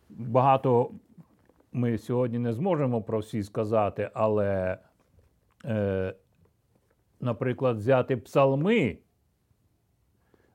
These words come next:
Зразу ж першого псалма цар Давид пише: «Блаженний муж, що за радою несправедливих не ходить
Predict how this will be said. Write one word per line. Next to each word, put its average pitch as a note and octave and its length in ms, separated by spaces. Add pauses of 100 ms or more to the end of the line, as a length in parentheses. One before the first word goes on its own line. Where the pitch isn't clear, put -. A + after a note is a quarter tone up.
Зразу D#3+ 520
ж B2 100
першого D3+ 480
псалма D3 800 (3250)
цар E3 280
Давид F3 480 (960)
пише: F#3+ 480 (640)
«Блаженний E3+ 760
муж, B3+ 440 (440)
що F#3 240
за E3+ 140
радою F#3 560
несправедливих E3 1200
не C3+ 200
ходить D#3 680